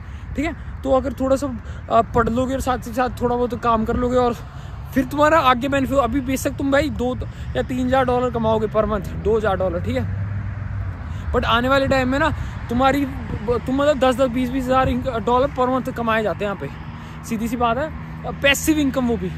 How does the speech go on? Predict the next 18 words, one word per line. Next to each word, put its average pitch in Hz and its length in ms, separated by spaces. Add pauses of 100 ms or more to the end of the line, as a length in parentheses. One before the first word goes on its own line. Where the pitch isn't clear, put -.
ठीक 285 100
है, 254 140
Active 285 260
income 269 220
नहीं 247 100
कह 262 80
रहे, - 320
passive 254 320
income 262 260
में 98 120 (680)
इतने, 247 200
इतने 269 200
कमाए 240 240
जाते 254 160
हैं। - 100
बहुत 247 200
सारे, 254 200
अ, - 40